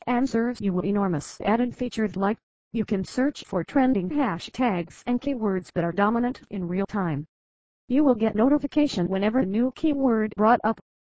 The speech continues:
You can determine the reach and responses of your content as it allows you to figure out the result by touching the factors like time and location. Altogether, this tool makes you capable of gathering user-generated content and also let you search for the influencers of your industry.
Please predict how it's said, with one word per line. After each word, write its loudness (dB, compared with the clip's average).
You 2
can 0
determine -2
the -2
reach -4
and 0
responses 0
of 2
your 0
content 2
as 0
it -2
allows 0
you 0
to -4
figure -4
out -2
the 0
result 4
by 0
touching 0
the -6
factors -2
like 0
time 0
and -2
location. -4
Altogether, 0
this 4
tool 4
makes -4
you 0
capable -2
of -2
gathering 2
user-generated 0
content 2
and 0
also 2
let 0
you 0
search -2
for 0
the 0
influencers 2
of -2
your 4
industry. 0